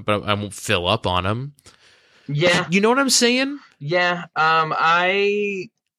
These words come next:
Speaker 2: hmm, I do. I would probably say that, like, sitting down and playing some Rock Band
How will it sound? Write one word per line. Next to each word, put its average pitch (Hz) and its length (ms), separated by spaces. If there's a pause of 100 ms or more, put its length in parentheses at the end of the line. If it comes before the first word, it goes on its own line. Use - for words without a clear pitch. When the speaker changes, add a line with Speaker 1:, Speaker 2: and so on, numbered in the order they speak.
(140)
Speaker 2:
hmm, 131 500 (300)
I 135 120
do. 120 420 (420)
I 147 160
would 185 160
probably 233 520
say 170 360
that, 147 220
like, 127 320 (800)
sitting 170 360
down 151 300
and 139 160
playing 131 600
some 123 260
Rock 110 260
Band 101 480